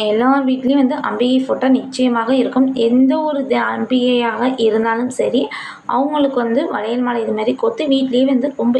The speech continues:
எளிமையான முறையில வந்து நம்ம வழிபாடு பண்ணலாம். வீட்ல மட்டும் செய்கிறதோட மட்டுமல்லாமல் அருகாமையில சின்ன கோயிலா இருந்தாலும் அந்த கோயில் நிச்சயமாக வளையாப்புங்கிறது நிச்சயமாகவே நடக்கும். அங்க வந்து நம்ம ஒரு டஜன் சின்ன வளையல் வாங்கி கொடுத்தால் கூட போதுமானது.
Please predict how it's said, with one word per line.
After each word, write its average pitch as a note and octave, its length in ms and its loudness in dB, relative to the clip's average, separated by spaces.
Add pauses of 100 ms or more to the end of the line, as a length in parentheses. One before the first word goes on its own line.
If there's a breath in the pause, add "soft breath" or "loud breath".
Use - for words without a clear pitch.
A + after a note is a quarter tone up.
எளிமையான B3+ 600 4
முறையில A3 360 2
வந்து G#3 200 -2 (400 loud breath)
நம்ம A#3+ 260 0
வழிபாடு A#3 500 0
பண்ணலாம். A#3 300 -2 (260 loud breath)
வீட்ல B3+ 360 0
மட்டும் B3+ 460 -2
செய்கிறதோட B3+ 600 2
மட்டுமல்லாமல் A#3 680 0 (420 loud breath)
அருகாமையில B3 800 2
சின்ன C#4+ 460 2
கோயிலா B3+ 420 0
இருந்தாலும் A#3 440 -2
அந்த A3+ 200 -2
கோயில் C4 340 2
நிச்சயமாக B3+ 640 0
வளையாப்புங்கிறது A#3+ 760 -2
நிச்சயமாகவே B3 800 0
நடக்கும். - 460 -2 (380 loud breath)
அங்க C4+ 220 -2
வந்து D4 220 -2
நம்ம C#4+ 180 4
ஒரு A#3 180 2
டஜன் A#3+ 380 0
சின்ன B3 280 2
வளையல் A#3 360 0
வாங்கி A3 200 -2
கொடுத்தால் - 420 -4
கூட - 140 -2 (480 loud breath)
போதுமானது. A#3+ 460 0